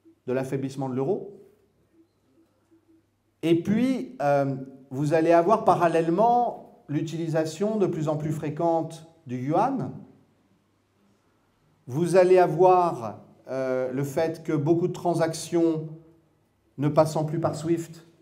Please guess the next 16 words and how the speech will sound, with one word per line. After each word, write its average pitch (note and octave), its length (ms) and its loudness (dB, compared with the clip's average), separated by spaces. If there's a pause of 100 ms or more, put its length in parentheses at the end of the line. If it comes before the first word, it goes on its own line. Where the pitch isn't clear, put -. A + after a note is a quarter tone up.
en C3 80 -10
particulier, D3 600 -4
mais D3 160 0
plus - 440 -8
généralement, D#3 800 0 (400)
beaucoup C#3 220 -4
de E3 40 -4
transactions D3+ 500 -2
se D#3+ 140 -4
feront D#3 400 -6 (320)
dans C3+ 160 0
les D3 140 0
monnaies D3+ 320 -4
respectives C#3 500 -10
des B2+ 80 -6
pays. G3 340 -6